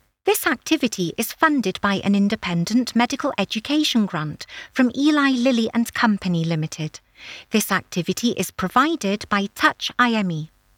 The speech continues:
In this podcast, Professor Simona Sacco looks back over the topics addressed by this modular course, adding her perspectives and highlighting key content. She also provides insights into the latest real-world data on the burden of migraine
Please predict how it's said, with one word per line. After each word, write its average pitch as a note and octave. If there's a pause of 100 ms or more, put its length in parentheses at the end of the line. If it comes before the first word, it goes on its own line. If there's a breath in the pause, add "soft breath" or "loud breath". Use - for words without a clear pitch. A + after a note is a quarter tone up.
(280 loud breath)
In F4
this C#4
podcast, - (220 loud breath)
Professor B3+
Simona C4+
Sacco -
looks -
back B3
over G3+
the A#3
topics -
addressed B3+
by F#3
this -
modular G#3+
course, - (440 loud breath)
adding D#4+
her A#3
perspectives -
and B3+
highlighting G3+
key A#3
content. G#3+ (640 loud breath)
She -
also D#4
provides G3
insights A3+
into A3
the G#3+
latest B3
real-world G#3+
data C4+
on G#3+
the A3+
burden D4
of F#3+
migraine E3+